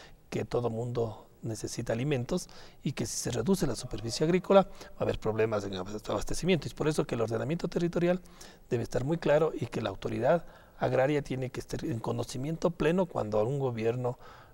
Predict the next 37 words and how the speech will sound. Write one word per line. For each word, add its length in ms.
local 500
quiere 320
hacer 240
cambios 400
dentro 280
del 120
uso 180
de 80
suelo. 280
Tiene 240
que 100
haber 140
una, 220
todo 180
un 80
estudio 500
para 260
ver 180
si 160
se 260
elimi-, 340
se 360
va 60
a 20
reducir 380
la 80
superficie 440
agraria 360
y 140
va 180
eso 260
en 80
contra 320
de 100
la 100
soberanía 400
alimentaria. 420